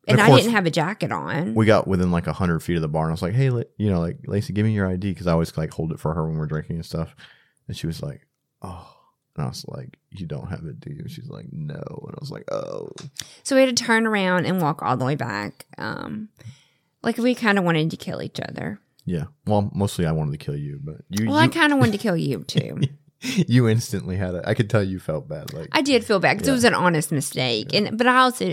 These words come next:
Speaker 1: I didn't wanna walk back. You didn't wanna back, walk back. It was cold, but it was fine. We went back. We got my I D. I changed shoes. I went with my Air Force Ones. I lost the little cutesy boots and was like, "We're going tennis shoes."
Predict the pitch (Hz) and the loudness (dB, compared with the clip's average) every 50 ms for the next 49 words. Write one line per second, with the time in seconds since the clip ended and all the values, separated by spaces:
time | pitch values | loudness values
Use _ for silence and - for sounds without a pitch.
0 | - - - 202 208 208 208 202 196 196 190 185 180 151 131 - 147 147 147 - | 0 0 0 2 2 2 0 0 0 2 2 2 2 2 2 2 2 2 0 0
1 | - 202 202 220 196 190 196 190 196 175 175 - - - - 165 - - - - | -2 0 2 2 2 2 0 0 0 -2 -2 -4 -6 -4 -4 -4 -4 -2 -4 -4
2 | 69 - - - - - - - - 233 214 214 202 208 208 202 202 202 - _ | -4 -4 -6 -8 -10 -10 -10 -6 0 0 2 4 4 4 2 2 0 -4 -8 _
3 | _ - - - - - _ _ _ _ _ _ - 254 254 262 240 233 226 - | _ -20 -20 -20 -20 -20 _ _ _ _ _ _ 4 6 8 8 6 6 4 4
4 | 175 165 170 170 170 170 175 185 196 214 226 254 262 247 226 214 202 190 190 190 | 4 6 6 6 6 4 4 2 2 4 4 4 2 4 4 4 4 4 4 4
5 | 190 185 190 - - - _ _ _ _ _ _ _ _ _ _ - - 240 240 | 2 0 -2 -4 -8 -14 _ _ _ _ _ _ _ _ _ _ -4 0 0 2
6 | 247 254 262 226 214 226 226 220 214 208 196 175 180 185 - 220 208 214 214 208 | 4 4 2 4 4 2 2 2 2 2 4 4 2 2 -2 -2 -2 -2 -2 -2
7 | - - 208 190 180 175 175 180 190 - 170 190 196 185 180 175 170 160 - - | -2 -2 0 0 0 0 0 -2 -4 -4 -2 -2 0 0 0 0 0 -2 -4 -6
8 | - - _ _ _ - 185 190 190 - - 160 117 160 175 175 - 175 - - | -14 -20 _ _ _ -4 -4 -4 -2 0 0 0 2 0 -2 -2 -2 -4 -4 -2
9 | - 123 127 127 123 123 156 180 202 202 - - - - _ - 185 185 196 226 | -4 -4 -2 -2 -2 -2 -2 -2 -4 -6 -12 -18 -20 -12 _ -2 2 2 2 2
10 | 226 - - 226 226 214 202 196 208 208 208 202 202 - - 214 196 202 - - | 0 -2 -2 0 0 0 0 0 0 0 0 -2 -4 -4 -2 -2 -2 -2 -4 -4
11 | 214 190 196 190 190 180 175 - - - - - - 151 156 160 160 156 73 76 | -2 0 0 0 2 2 0 -2 -4 -6 -10 -6 -4 -2 -2 -2 -2 -4 -4 -6
12 | - - _ _ _ - 180 196 196 156 110 - 190 196 190 196 185 170 165 165 | -8 -12 _ _ _ -12 -6 -4 -4 -4 -2 -2 -2 -2 0 0 0 2 2 0
13 | 175 170 - 175 - - 196 - - - - - 202 208 - | 0 -2 -2 -4 -4 -4 -6 -6 -6 -6 -6 -8 -8 -12 -16